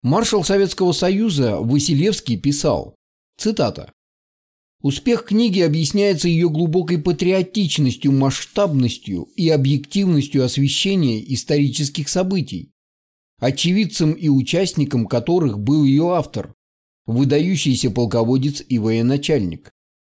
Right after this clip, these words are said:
Есть книги-однодневки, выйдут в свет, найдут своего читателя, выполнят свою задачу и предаются забвению. Книга Георгия Константиновича Жукова призвана жить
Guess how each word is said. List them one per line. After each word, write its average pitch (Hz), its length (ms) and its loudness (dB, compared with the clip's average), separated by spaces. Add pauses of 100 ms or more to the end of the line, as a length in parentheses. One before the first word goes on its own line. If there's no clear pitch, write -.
(240)
Есть 208 380 0
книги-однодневки, 170 1200 0 (220)
выйдут 175 540 0
в - 40 -2
свет, 165 420 0
найдут 156 360 -2
своего 180 380 2
читателя, 160 840 -2
выполнят 151 640 0
свою 123 240 2
задачу 113 680 -2 (480)
и 127 120 -2
предаются 123 640 2
забвению. 143 680 -2 (1040)
Книга 190 380 2
Георгия 165 500 2
Константиновича 165 960 0
Жукова 135 520 0
призвана 139 600 0
жить 101 500 -6